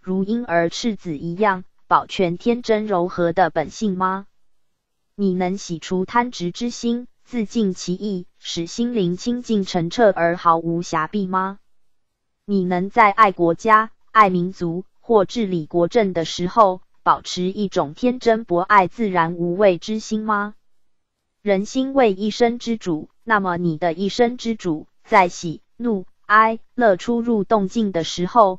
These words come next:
是不是经常守住安乐柔弱呢？你们能够在事物完全明白之后，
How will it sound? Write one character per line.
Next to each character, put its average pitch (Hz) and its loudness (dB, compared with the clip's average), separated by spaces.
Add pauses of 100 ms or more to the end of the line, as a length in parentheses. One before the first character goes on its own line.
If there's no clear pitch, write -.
是 - -4
不 180 -4
是 220 -4
经 233 -4
常 175 0
守 170 -2
住 208 0
安 214 0
乐 208 2
柔 165 0
弱 202 2
呢？ 185 -4 (880)
你 196 0
们 180 -2
能 180 -2
够 208 2
在 190 4
事 226 -2
物 202 0
完 175 0
全 175 0
明 180 -2
白 165 2
之 233 -4
后， 196 4